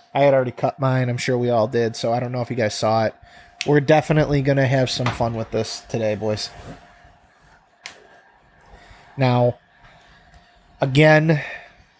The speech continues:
trying to think here. Oh, we are going to be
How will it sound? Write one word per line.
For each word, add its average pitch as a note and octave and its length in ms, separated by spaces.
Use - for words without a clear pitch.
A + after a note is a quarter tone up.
trying C3 200
to B2 60
think C3+ 280
here. F3+ 240
Oh, D3+ 240
we D3+ 200
are F#2 160
going B2+ 380
to - 100
be A2 340